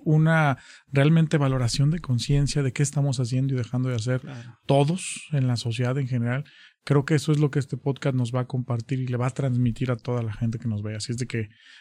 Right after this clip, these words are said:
Speaker 1: pues, con esto nos despedimos, Edgar. Gracias.
Speaker 2: Gracias.
Speaker 1: Y ojalá que seas parte de estos proyectos porque creo que hay mucho más que incluir y mucho más valor que, que generar de
Speaker 2: Gracias.
Speaker 1: todos ustedes. Bienvenido a Entre Mentes y bueno, pues aquí te paso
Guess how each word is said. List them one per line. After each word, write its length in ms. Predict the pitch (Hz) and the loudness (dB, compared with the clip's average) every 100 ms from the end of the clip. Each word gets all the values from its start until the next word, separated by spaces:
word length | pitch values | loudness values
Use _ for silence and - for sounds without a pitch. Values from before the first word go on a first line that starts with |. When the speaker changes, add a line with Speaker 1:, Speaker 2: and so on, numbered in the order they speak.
| - | -12
Speaker 1:
pues, 120 | - | -4
con 180 | 131 135 | 0 2
esto 160 | 131 | 2
nos 140 | 151 120 | 2 2
despedimos, 420 | - 131 143 135 | 2 2 2 2
Edgar. 260 | 143 143 143 - _ - | 0 0 -4 -8 _ -8
Gracias. 580 | 120 127 131 151 143 - | 0 0 4 2 2 -4
Speaker 2:
Gracias. 180 | - - - | -2 -2 2
Speaker 1:
Y 80 | |
ojalá 360 | 139 - 147 127 | 2 6 4 4
que 260 | 120 113 - | 0 -2 -6
seas 240 | - 135 117 | -4 -2 0
parte 320 | 143 131 139 | 0 0 2
de 80 | 135 | 0
estos 180 | - 123 | -2 -4
proyectos 480 | 131 131 131 139 | 0 0 0 -2
porque 240 | 123 123 113 | 0 -2 0
creo 200 | 135 123 | 0 2
que 100 | 139 | 2
hay 60 | 135 | 4
mucho 360 | 147 156 - | 4 2 0
más 380 | 139 131 - - - - - - - | 0 0 -2 -8 -14 -8 -8 -10 -4
que 140 | 127 | 0
incluir 400 | 131 127 135 151 | 0 2 2 2
y 40 | 139 | 2
mucho 360 | 139 139 143 | 0 0 -4
más 400 | 131 135 131 - | -2 -2 -2 -6
valor 500 | 139 123 127 131 127 | -6 -2 0 0 -2
que, 320 | - 123 120 120 _ _ - | -4 -4 -4 -8 _ _ -12
que 140 | 127 | -10
generar 460 | - 131 127 123 120 - _ _ _ _ - | 0 2 2 0 -2 -8 _ _ _ _ -8
de 100 | 139 | -2
Speaker 2:
Gracias. 200 | 135 127 | 0 2
Speaker 1:
todos 280 | 123 120 | 2 0
ustedes. 460 | 117 - 120 107 - - - - | -2 0 0 -2 -8 -10 -8 -2
Bienvenido 680 | 135 131 131 147 165 185 - _ - - | 2 4 6 6 6 2 -2 _ -18 0
a 80 | 135 | 2
Entre 220 | 127 139 | 4 4
Mentes 260 | 160 170 160 | 4 4 2
y 40 | |
bueno, 180 | 127 113 | 4 2
pues 160 | - | -2
aquí 160 | 123 131 | -2 -2
te 80 | 135 | 0
paso 400 | 143 139 156 | 2 4 4